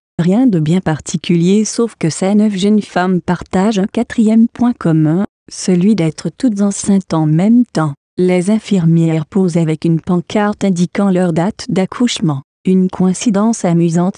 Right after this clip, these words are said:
dont l'hôpital s'est fait sur les réseaux sociaux en publiant des photos de huit des neuf infirmières,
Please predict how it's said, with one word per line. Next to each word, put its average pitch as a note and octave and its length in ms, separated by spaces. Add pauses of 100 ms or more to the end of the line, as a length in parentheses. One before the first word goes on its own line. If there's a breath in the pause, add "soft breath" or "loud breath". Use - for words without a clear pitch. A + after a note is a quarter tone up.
dont F3 120
l'hôpital G#3 720
s'est - 180
fait G#3+ 280
sur D#3+ 200
les D#3+ 140
réseaux F#3+ 340
sociaux G3 520
en F3+ 100
publiant F#3+ 540
des G3+ 120
photos F#3 360
de F#3 100
huit F3+ 340
des D#3+ 120
neuf F#3+ 340
infirmières, F#3 880